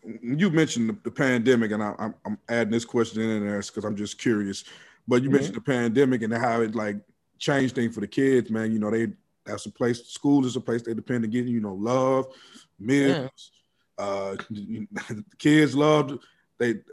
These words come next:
Speaker 1: when they love language is touching and feeling, man. They love to go hug their friends. They love all that type of <laughs> stuff. And so they, they were missing out on that. And so,
Speaker 2: Mm-hmm.
Speaker 1: you know, this year, them getting back to it, man, was good for a lot of people.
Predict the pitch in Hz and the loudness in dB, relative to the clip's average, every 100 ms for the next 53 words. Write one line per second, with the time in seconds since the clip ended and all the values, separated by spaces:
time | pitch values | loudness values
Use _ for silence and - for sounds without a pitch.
0 | - 113 123 151 160 147 139 131 120 113 | -12 -4 0 6 6 6 4 2 0 -2
1 | - 139 117 110 - 151 123 107 107 123 | 0 0 0 -4 2 4 4 0 0 2
2 | 123 139 127 135 131 135 123 127 127 135 | 4 2 4 2 2 2 2 2 2 0
3 | 135 127 120 123 131 131 131 131 127 131 | 2 2 0 2 4 4 2 2 0 -2
4 | 107 - - 175 - - - - _ 120 | -4 -8 0 0 0 -6 -20 -20 _ -6
5 | 117 123 123 120 127 117 113 156 156 127 | 0 2 2 0 0 0 2 2 2 0
6 | 110 107 _ _ _ - 147 135 113 110 | -4 -6 _ _ _ 2 4 4 2 -4
7 | 104 107 - 104 113 110 104 135 120 120 | -6 -6 -4 -2 -4 -4 -2 -2 0 2
8 | 110 - - 101 104 120 107 107 98 123 | 0 -4 -14 -8 -2 0 0 -2 0 0
9 | 110 110 104 101 101 101 95 - 101 107 | 0 -2 -2 -2 -4 -4 -8 -12 -10 -4
10 | 110 - 101 113 107 107 98 85 | -4 -4 -6 -4 -4 -8 -8 -14